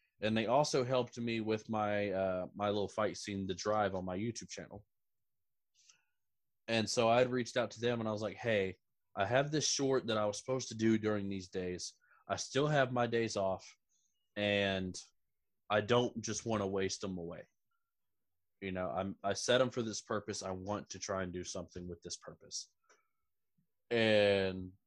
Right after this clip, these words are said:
they were like, "Yeah, we could, we could make it work." So that was in probably the beginning of January, and we filmed it the first week of March. So now it was crunch time,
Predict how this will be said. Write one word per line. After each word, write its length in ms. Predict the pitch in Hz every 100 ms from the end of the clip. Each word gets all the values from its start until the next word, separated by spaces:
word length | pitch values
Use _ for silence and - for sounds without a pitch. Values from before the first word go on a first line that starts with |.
| _
they 100 | 120
were 80 | 120
like, 220 | 113 113
"Yeah, 160 | 143 139
we 160 | 117 139
could, 260 | 139 120
we 80 | 131
could 160 | 135 123
make 200 | 107 104
it 80 | 85
work." 260 | 90 98 - _ _ _ _ _ _ _
So 760 | - - 123 113 107 104 101 92 95
that 280 | 113 156 135
was 420 | 143 135 127 -
in 800 | 120 117 113 117 113 113 113 113 - - _ _ _ _ _ _ _ _ _ _ _
probably 840 | - 120 120 123 120 113 117 113
the 100 | 104
beginning 680 | 92 95 87 - 104 107 104
of 160 | 90 87
January, 840 | 104 95 92 87 85 85 85 85 - _ _ _ -
and 220 | 98 92
we 120 | 92
filmed 440 | - - 123 117 110
it 120 | -
the 80 | -
first 400 | - 110 98 -
week 180 | 101 92
of 140 | 87
March. 760 | 90 92 85 80 - - - - _ _ _ _ _ _ -
So 480 | - 107 95 90 -
now 400 | 101 123 160 170
it 80 | 131
was 180 | 127
crunch 420 | - - 123 120 -
time, 320 | 98 87 92